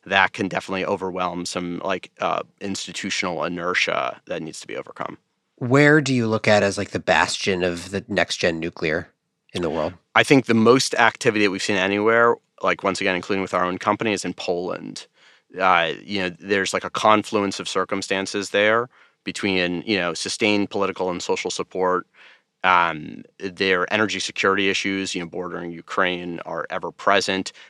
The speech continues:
Speaker 1: The fact that it's mostly coal, but yet still part of the E U, and so they're being, like, penalized for having so much coal. But they also wanna shift off coal, too.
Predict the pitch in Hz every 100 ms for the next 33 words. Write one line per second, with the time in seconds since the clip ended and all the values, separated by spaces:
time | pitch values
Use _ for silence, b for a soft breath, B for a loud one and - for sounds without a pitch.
0 | - - 95 - 90 85 95 92 95 -
1 | 98 87 - 98 92 98 107 - b b
2 | 101 90 98 - - 90 - 95 87 90
3 | 90 - 101 87 90 92 101 110 92 90
4 | 90 85 87 85 82 - - 98 95 95
5 | 98 104 104 - - 101 104 101 - 104
6 | 101 - - 104 104 123 b b - 190
7 | 170 123 117 92 101 107 - - - 87
8 | - 85 87 - 92 -